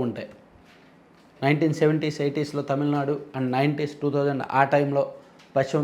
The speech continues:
బెంగాల్, బీహార్, ఉత్తరప్రదేశ్ అటువైపు పాలిటిక్స్ ఎలా ఉండే స్టడీ చేయండి. So ఆ తర్వాత ఆ రాష్ట్రాలు తెలుసుకొని కాస్త పర్వాలేదు, పాలిటిక్స్ చేయాల్సిన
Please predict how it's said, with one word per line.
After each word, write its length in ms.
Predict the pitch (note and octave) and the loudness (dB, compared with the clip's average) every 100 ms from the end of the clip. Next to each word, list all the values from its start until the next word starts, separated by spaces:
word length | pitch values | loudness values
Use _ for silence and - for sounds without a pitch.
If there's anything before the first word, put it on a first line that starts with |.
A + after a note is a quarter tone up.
| C#3+ | 0
బెంగాల్, 320 | C#3 C#3 C#3 - - - - | 2 0 -2 -8 -20 -20 0
బీహార్, 320 | C3+ C#3 C#3+ C3+ | 2 4 4 2
ఉత్తరప్రదేశ్ 520 | B2+ C#3+ C3+ B2 C3 C3 | 0 -2 -4 -4 -4 -4
అటువైపు 280 | B2+ C3+ C3+ | -4 -4 2
పాలిటిక్స్ 340 | C3+ C3 - B2+ | 2 2 -2 -2
ఎలా 100 | C3 C3 | 2 2
ఉండే 160 | B2+ C3 | 0 -4
స్టడీ 220 | - C3+ A#2+ | -4 -4 -4
చేయండి. 260 | G2+ D#2 - - _ _ - - - | -8 -14 -20 -20 _ _ -20 -20 6
So 40 | F3 | 8
ఆ 20 | F3 | 10
తర్వాత 200 | F#3+ G3 F3 | 8 8 10
ఆ 20 | E3 | 10
రాష్ట్రాలు 440 | E3+ - F#3+ E3+ E3+ - | 8 6 4 4 2 0
తెలుసుకొని 400 | D#3+ D#3 - G3+ - E3+ | 0 0 -4 -4 -4 2
కాస్త 320 | F#3 F#3 - - - | 2 2 -2 -4 4
పర్వాలేదు, 400 | F3 F3+ C#3 - - - - - - | 8 8 6 0 -10 -20 -20 -20 -4
పాలిటిక్స్ 440 | A#2+ D3 E3+ - F#3 - - | 0 2 0 -2 -6 0 6
చేయాల్సిన 400 | D#3+ F3 F3 | 8 8 6